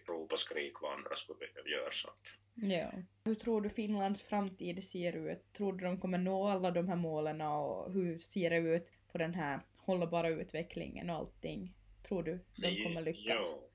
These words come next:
Speaker 1: eh, intressant fråga. Intressant fråga. Tjugofemtio har ju E U då fastställt att man ska vara koldioxidneutral, alltså vi ska inte släppa ut mera växthusgaser,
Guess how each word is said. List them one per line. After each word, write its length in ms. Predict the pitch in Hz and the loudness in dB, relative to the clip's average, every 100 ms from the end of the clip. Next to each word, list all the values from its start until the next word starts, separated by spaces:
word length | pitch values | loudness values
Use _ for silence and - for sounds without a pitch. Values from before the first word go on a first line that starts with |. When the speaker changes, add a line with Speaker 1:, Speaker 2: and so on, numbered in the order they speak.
| - - - - | -20 -20 -20 -10
Speaker 1:
eh, 300 | 92 95 92 - _ - 104 | -8 -8 -10 -16 _ -8 -4
intressant 540 | 98 92 95 107 95 | -2 -2 -2 -2 -4
fråga. 400 | - 98 85 - - - | -4 -4 -2 -4 -8 -14
Intressant 480 | - 82 - 80 78 | -16 -14 -8 -8 -8
fråga. 400 | - 90 80 90 | -8 -6 -4 -2
Tjugofemtio 1080 | - 92 92 92 95 - 104 101 98 90 90 | 0 0 0 -2 -6 0 0 0 -2 -6 -6
har 100 | 85 | -4
ju 100 | 85 | -6
E 360 | 82 87 80 80 | -6 -2 2 2
U 120 | 78 76 | 0 -6
då 140 | 71 - _ _ - - | -12 -14 _ _ -20 -16
fastställt 460 | - 80 - 80 76 | -8 -8 -2 -2 -2
att 60 | |
man 120 | 80 | -6
ska 180 | 76 - | -10 -8
vara 180 | 76 73 | -6 -6
koldioxidneutral, 1400 | 76 73 76 71 - 76 76 73 73 76 - 80 90 107 | -4 -2 -2 -2 -2 -2 -2 -2 -4 -6 -10 -6 -4 -4
alltså 320 | 92 - - | -6 -8 -12
vi 100 | - | -10
ska 260 | 65 - 67 | -10 -10 -10
inte 200 | 65 - | -12 -8
släppa 400 | - 76 - - | -2 -2 -2 -2
ut 260 | 73 73 - | -2 -2 0
mera 320 | 73 69 69 - _ | 2 2 -2 -8 _
växthusgaser, 1000 | 82 78 - 78 78 - 85 76 - - | -2 0 -4 -4 -4 -2 0 0 0 -2